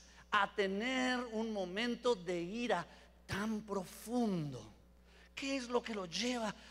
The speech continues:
a querer coger una cuerda y comenzar a volcar las mesas, a dar látigo, a sacar a todo el mundo corriendo del templo? Porque entra Jesús, vio a los que vendían y compraban y volcó las mesas y todo lo que vosotros ya sabéis.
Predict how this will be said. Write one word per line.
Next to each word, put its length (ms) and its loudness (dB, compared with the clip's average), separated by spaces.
a 120 -8
querer 300 2
coger 220 -6
una 200 0
cuerda 560 2
y 80 -4
comenzar 540 0
a 60 6
volcar 500 4
las 240 2
mesas, 420 4
a 100 10
dar 280 8
látigo, 500 4
a 60 4
sacar 300 -6
a 100 -6
todo 180 -4
el 60 -2
mundo 380 0
corriendo 580 2
del 240 0
templo? 640 2
Porque 380 0
entra 320 2
Jesús, 500 2
vio 340 10
a 40 6
los 180 6
que 100 2
vendían 540 2
y 60 -4
compraban 520 6
y 60 -2
volcó 380 0
las 200 4
mesas 540 0
y 120 -10
todo 240 -2
lo 100 0
que 100 0
vosotros 460 0
ya 160 2
sabéis. 720 0